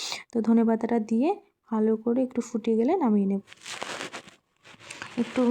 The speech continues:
ঝোল করেছি, কারণ যখন একটু ঠান্ডা হয়ে যাবে, তখন না ওইটা একটু ঝোলটা গাঢ় হয়ে যাবে। তো দেখো,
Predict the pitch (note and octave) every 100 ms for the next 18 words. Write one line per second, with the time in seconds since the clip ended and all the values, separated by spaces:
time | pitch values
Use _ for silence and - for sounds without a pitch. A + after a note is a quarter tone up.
0 | A#3+ A3+ A#3 A#3 A#3 - A#3 A3+ C4+ C#4+
1 | A#3+ A3 A3 A3 A3+ A3 G#3+ G#3+ A#3 A#3
2 | A3+ A3 - - A3+ A3 A#3 A3 A3 C4+
3 | D#4 A3+ A#3 C#4+ A#3+ A3 G#3+ - A3+ A3
4 | G#3+ D4 D4 G#3 G#3 G3+ G3+ G3+ G#3+ -
5 | - - - _ - A#3 G#3+ G#3